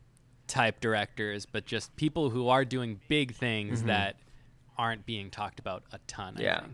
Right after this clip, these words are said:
Speaker 2: Or even not, not yet. Like, they'll, they'll get
Speaker 1: Yeah.
Speaker 2: their coming, so we wanna give them a little boost
Speaker 1: Yeah.
Speaker 2: here
Speaker 1: Uh-huh.
Speaker 2: with the massive following that we have.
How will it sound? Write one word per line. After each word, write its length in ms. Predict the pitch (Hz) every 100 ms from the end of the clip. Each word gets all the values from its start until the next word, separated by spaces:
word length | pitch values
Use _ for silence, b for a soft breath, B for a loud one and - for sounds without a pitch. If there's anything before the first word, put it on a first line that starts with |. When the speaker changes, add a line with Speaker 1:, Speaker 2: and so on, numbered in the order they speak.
| -
Speaker 2:
Or 100 | 185
even 280 | 214 190 175
not, 260 | 143 -
not 220 | 151 -
yet. 360 | 110 107 76 - -
Like, 200 | 113 104
they'll, 280 | 127 135 127
they'll 180 | 127
get 220 | 117 120 95
Speaker 1:
Yeah. 40 |
Speaker 2:
their 100 | 120
coming, 240 | 127 117 107
so 140 | 113
we 100 | 117
wanna 200 | 113 113
give 120 | 110
them 120 | 113
a 40 | 110
little 160 | 104
boost 200 | 95 107
Speaker 1:
Yeah. 100 | 101 90
Speaker 2:
here 380 | 101 98 95 - b b b -
Speaker 1:
Uh-huh. 300 | 127 113 104 95
Speaker 2:
with 180 | 127
the 200 | 120 110 110
massive 500 | 127 127 143 127 107
following 400 | 117 104 104 101
that 100 | 95
we 120 | 107
have. 340 | 101 87 90